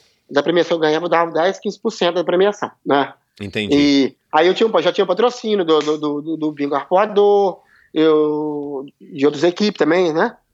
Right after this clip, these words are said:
Speaker 1: É parceria com a Nike também. E, inclusive, onde eu treino na Pé de Vento, a Pé de Vento, ela, ela formou va-, eh, ela fez vários atletas de nome aí. Lu-, Luiz Antônio dos Santos, que mara-, ganhou a Maratona de Chicago duas vezes. Ah, Frank Caldeiro ganhou São Silvestre.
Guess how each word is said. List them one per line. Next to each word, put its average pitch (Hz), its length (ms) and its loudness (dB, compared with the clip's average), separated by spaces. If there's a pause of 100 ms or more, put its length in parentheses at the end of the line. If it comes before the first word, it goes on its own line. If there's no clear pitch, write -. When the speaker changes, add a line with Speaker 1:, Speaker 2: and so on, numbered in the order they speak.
(180)
Speaker 1:
É 151 80 -10
parceria 165 480 2
com 156 100 0
a 160 60 0
Nike 175 400 0
também. 175 440 -4 (440)
E, 156 80 -2 (200)
inclusive, 214 640 2
onde 185 200 2
eu 185 40 0
treino 175 180 2
na 165 80 2
Pé 170 120 -6
de 165 80 -4
Vento, 196 400 -2 (380)
a 143 80 -2
Pé 175 120 0
de 165 80 -6
Vento, 185 160 -2
ela, 208 260 2
ela 185 140 4
formou 190 320 0
va-, 180 200 0 (140)
eh, 156 420 -2
ela 147 120 -2
fez 175 240 0
vários 190 200 2
atletas 233 460 0 (100)
de 160 140 -4
nome 180 260 4
aí. 151 280 -2 (340)
Lu-, 175 260 -4
Luiz 185 160 0
Antônio 175 260 -2
dos 185 100 -14
Santos, 196 300 0 (460)
que 165 120 0
mara-, 160 260 2
ganhou 151 200 0
a 156 40 0
Maratona 156 320 0
de 160 100 -14
Chicago 143 380 -4
duas 180 240 0
vezes. 165 560 -2 (460)
Ah, 156 260 2
Frank 160 260 0
Caldeiro 185 360 0
ganhou 156 120 0
São - 120 -14
Silvestre. 175 500 -2